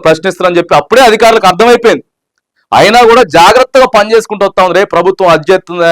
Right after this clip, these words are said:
ఇది చేస్తుంది, మెల్లగా చేస్తుంది, ఇస్తామని" చెప్పి రాజకీయ నాయకులు చెప్పాల్సిన మాటలు అధికారులు కూడా చెప్తున్నారు గ్రామ సభలలో.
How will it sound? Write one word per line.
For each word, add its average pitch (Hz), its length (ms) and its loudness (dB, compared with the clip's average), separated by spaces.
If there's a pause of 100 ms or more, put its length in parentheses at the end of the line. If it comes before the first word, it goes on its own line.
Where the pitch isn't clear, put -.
(120)
ఇది 147 160 -12
చేస్తుంది, 165 400 -2 (420)
మెల్లగా 190 380 2
చేస్తుంది, 190 300 -2 (100)
ఇస్తామని" 233 420 0
చెప్పి 190 140 -2 (100)
రాజకీయ 269 380 0
నాయకులు 240 280 2
చెప్పాల్సిన 220 400 0
మాటలు 220 220 0 (320)
అధికారులు 277 460 0
కూడా 262 160 2
చెప్తున్నారు 190 380 -2
గ్రామ 208 240 2
సభలలో. 156 360 0